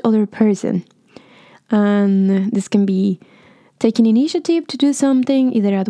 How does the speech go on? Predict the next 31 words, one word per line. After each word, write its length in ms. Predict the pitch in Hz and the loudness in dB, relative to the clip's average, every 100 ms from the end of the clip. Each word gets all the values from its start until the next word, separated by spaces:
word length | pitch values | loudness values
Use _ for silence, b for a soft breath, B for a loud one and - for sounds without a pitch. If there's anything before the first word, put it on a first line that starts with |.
| 220 | -2
work 280 | 254 262 240 | 0 0 0
or 120 | 214 | -2
at 260 | 202 - | -2 -4
home. 380 | 302 302 294 277 - B B B B _ - | -2 0 0 -2 -6 B B B B _ -2
You 100 | 208 | -2
help, 480 | - 254 247 233 - - | 2 0 0 -2 -6 -2
uh, 280 | 214 208 220 | 0 0 0
with 180 | 214 - | -2 0
something 460 | 220 214 214 202 | 0 0 0 0
that 160 | 196 196 | 0 -2
you 100 | 196 | 0
were 140 | 202 | 0
not 200 | 196 247 | 0 -2
requested 500 | - 214 294 - 254 | -6 -6 -6 -2 -2
at 140 | 214 202 | -2 0
work. 420 | 233 240 233 - | 0 2 0 -6
You 480 | - - - - - | -20 -20 -20 -20 -6
take 200 | 233 - | -6 -2
care 240 | 240 247 - | -2 -2 -2
of 240 | 208 - | -6 -4
your 240 | 214 202 196 | -4 -2 -4
friend, 460 | - 262 262 254 240 | -4 -2 0 -2 -4
of 140 | 208 | -6
a 60 | 208 | -6
partner 680 | - 240 247 240 247 247 247 b b | -4 -2 0 0 0 -2 -4 b b
when 180 | 220 196 | -2 0
they 160 | 190 190 | 0 0
are 80 | 190 | -2
sick. 400 | - 349 - - _ B B B B | -2 -4 -8 -20 _ B B B B
You 100 | 240 | -4
cook 400 | - 359 381 | 0 -2 -2